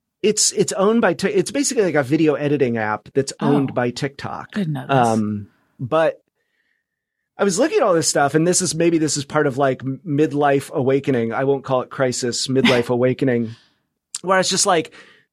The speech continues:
Speaker 1: and I did a TikTok about this 'cause I was just like, I'm looking at all these tools that if I were, like, twelve year,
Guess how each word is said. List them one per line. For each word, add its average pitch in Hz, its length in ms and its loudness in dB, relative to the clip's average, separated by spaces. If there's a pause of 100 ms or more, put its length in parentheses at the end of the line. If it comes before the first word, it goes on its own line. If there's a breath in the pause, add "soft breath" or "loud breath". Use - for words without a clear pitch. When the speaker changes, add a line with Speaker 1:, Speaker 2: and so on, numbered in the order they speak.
(200)
Speaker 1:
and 180 160 2
I 180 80 4
did 220 180 0
a 175 80 2
TikTok 143 460 0
about 131 260 0
this 107 220 -6
'cause 147 180 0
I 151 60 4
was 131 100 0
just 139 160 -2
like, 139 340 0
I'm 165 300 0
looking 185 240 -2
at 180 60 4
all 151 160 4
these 202 240 -4
tools 147 340 2
that 131 100 0
if 127 120 -2
I 143 100 4
were, 165 160 0
like, 131 240 0
twelve 147 380 0
year, 151 280 2